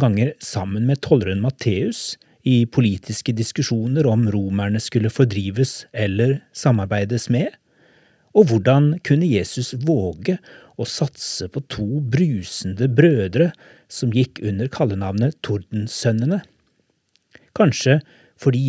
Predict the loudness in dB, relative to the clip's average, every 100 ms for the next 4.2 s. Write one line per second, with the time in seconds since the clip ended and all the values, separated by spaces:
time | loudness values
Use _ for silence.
0 | 0 0 -4 -6 -6 -6 -2 0 0 0
1 | 0 -2 -2 -6 -8 -6 -6 -4 -6 -2
2 | -2 -4 -4 0 0 -2 -8 -8 -4 -4
3 | -2 -2 -2 -8 -6 -6 -2 0 0 0
4 | 0